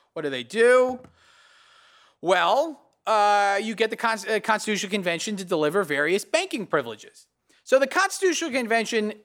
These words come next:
initially decided to explicitly empower Congress with the ability to print money.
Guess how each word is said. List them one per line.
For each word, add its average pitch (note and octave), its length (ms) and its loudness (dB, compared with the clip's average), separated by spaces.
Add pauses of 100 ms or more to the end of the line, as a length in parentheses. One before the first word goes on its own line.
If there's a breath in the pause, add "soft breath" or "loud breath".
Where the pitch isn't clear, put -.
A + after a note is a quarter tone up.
initially G4 560 2
decided G#3 640 -2
to G3 160 -4
explicitly B3+ 840 -4
empower F3+ 500 2
Congress E3+ 540 -2
with E3 80 -6
the D3+ 80 -4
ability C#3+ 400 -2
to B2+ 80 -6
print D3+ 340 -6
money. A#2+ 320 -2